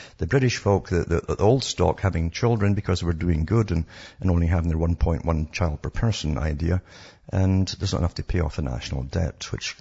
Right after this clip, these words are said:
constantly, it was never intended to fix the problem, is to destroy the nation state." Maggie Thatcher was totally aware of that too. They're all in it, you know, all these actors.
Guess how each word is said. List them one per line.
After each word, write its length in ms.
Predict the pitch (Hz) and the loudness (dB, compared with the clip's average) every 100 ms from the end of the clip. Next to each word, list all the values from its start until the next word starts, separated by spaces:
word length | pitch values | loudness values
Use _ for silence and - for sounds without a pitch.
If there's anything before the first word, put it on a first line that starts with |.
| - | -10
constantly, 540 | - 78 - - 65 | -4 -4 -4 -6 -6
it 320 | 73 - - | -8 -12 -4
was 140 | - 151 | 0 2
never 140 | 101 | 2
intended 640 | 78 78 - 110 82 71 | 2 0 2 2 0 -4
to 240 | - - 65 | -10 -10 -8
fix 300 | - - - | -6 -8 -6
the 80 | - | -6
problem, 480 | - 80 78 76 - - - - | -2 -4 -2 -6 -6 -16 -20 -4
is 160 | - | -2
to 80 | - | -2
destroy 480 | 90 85 - 87 76 | -4 -4 -2 0 0
the 140 | - | -2
nation 400 | 80 78 - - | -2 -2 -4 -8
state." 360 | - - 95 - | -6 -2 -2 0
Maggie 280 | 117 90 76 | 0 0 -2
Thatcher 400 | - 80 - 64 | -2 -2 -2 -6
was 140 | 64 | -6
totally 320 | - 90 - | -4 -4 -2
aware 200 | 71 80 | -4 -4
of 120 | 67 - | -4 -4
that 220 | 67 - | -6 -8
too. 240 | - 87 - _ _ _ _ _ _ _ - _ - _ - - - | -6 -6 -6 _ _ _ _ _ _ _ -20 _ -20 _ -18 -18 4
They're 100 | 160 | 10
all 240 | 156 143 | 10 10
in 220 | 127 113 82 | 8 6 4
it, 140 | - | 2
you 80 | 82 | 2
know, 200 | 76 82 | 2 2
all 140 | 98 | 2
these 200 | 98 85 | 4 4
actors. 600 | 82 85 - 69 64 - | 2 0 -2 -4 -4 -6